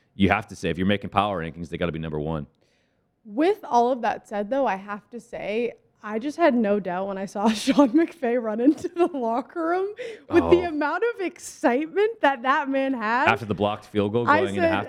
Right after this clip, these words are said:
Speaker 1: halftime?
Speaker 2: I said, "Everything else
Speaker 1: That was
Speaker 2: doesn't
Speaker 1: a,
Speaker 2: matter."
Speaker 1: that was ac-,
Speaker 2: <laughs>
Speaker 1: that was awesome.
Speaker 2: They're winning this game.
Speaker 1: He was fired up. He, they blocked the kick going into halftime, and I don't know if I've ever seen him so charged up. Like, now he, like, ran onto the field to be charged with his, his teammates, and he's like,
Speaker 2: Yeah.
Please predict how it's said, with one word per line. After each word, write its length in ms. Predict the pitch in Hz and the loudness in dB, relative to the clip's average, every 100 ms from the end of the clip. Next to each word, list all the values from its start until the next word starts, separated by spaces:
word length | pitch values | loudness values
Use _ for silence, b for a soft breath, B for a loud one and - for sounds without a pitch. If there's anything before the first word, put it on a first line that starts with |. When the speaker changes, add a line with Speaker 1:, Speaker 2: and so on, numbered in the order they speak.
| - | -2
Speaker 1:
halftime? 220 | 120 147 | -2 0
Speaker 2:
I 140 | 277 349 | 2 2
said, 240 | 359 320 | 0 0
"Everything 580 | 262 269 285 330 349 277 | 0 0 4 2 4 2
else 240 | 269 294 220 | 2 0 2
Speaker 1:
That 140 | 294 | 2
was 60 | 277 | 2
Speaker 2:
doesn't 160 | 226 | -2
Speaker 1:
a, 20 | 214 | 0
Speaker 2:
matter." 420 | 269 311 - - | 0 0 -2 -2
Speaker 1:
that 220 | 107 92 | 0 0
was 160 | 73 - | -4 -8
ac-, 120 | 52 | -2
Speaker 2:
<laughs> 40 | - | 0
Speaker 1:
that 280 | 104 104 | 2 4
was 120 | 427 - | 4 2
awesome. 360 | 71 - - | 0 -4 2
Speaker 2:
They're 260 | 320 294 277 | 2 2 -2
winning 460 | 220 262 277 240 | -2 0 0 -2
this 200 | 233 240 | -4 -6
game. 460 | 196 277 240 - 220 _ _ _ _ | -8 -6 -6 -8 -16 _ _ _ _
Speaker 1:
He 120 | 147 131 | 0 0
was 160 | 98 | -2
fired 380 | - 92 90 92 | -2 -2 0 -2
up. 200 | 98 - | -4 -6
He, 140 | 98 | -4
they 260 | 101 107 90 | -2 0 0
blocked 380 | 76 117 143 - | 0 0 0 -2
the 60 | 147 | 0
kick 260 | 147 123 | 2 2
going 260 | 117 113 113 | 0 -2 -2
into 120 | 101 | -2
halftime, 720 | 104 101 - 98 87 82 76 - _ | -2 -4 -2 0 0 -2 -6 -14 _
and 160 | 101 95 | 0 0
I 60 | 127 | 0
don't 120 | 127 | -2
know 60 | |
if 80 | 90 | -4
I've 100 | 85 | 0
ever 120 | 95 | 0
seen 200 | 82 101 | 0 -2
him 140 | 104 80 | -2 -2
so 180 | 82 76 | -4 -6
charged 380 | - 82 80 | 0 -2 0
up. 160 | 85 - | -4 -2
Like, 180 | 101 104 | -4 0
now 140 | 135 | 0
he, 80 | 139 | 2
like, 140 | 131 95 | 0 0
ran 240 | 113 151 | 2 2
onto 160 | 185 156 | 0 -2
the 60 | |
field 240 | - 139 120 | 2 0 2
to 40 | |
be 100 | 113 | 0
charged 280 | - 110 107 | 2 0 2
with 100 | 101 95 | 0 0
his, 20 | - - | -2 0
his 180 | 98 87 | 0 2
teammates, 280 | 120 110 104 | 0 0 2
and 60 | |
he's 120 | 104 | 0
like, 140 | 98 95 | 2 0
Speaker 2:
Yeah. 180 | 202 | 0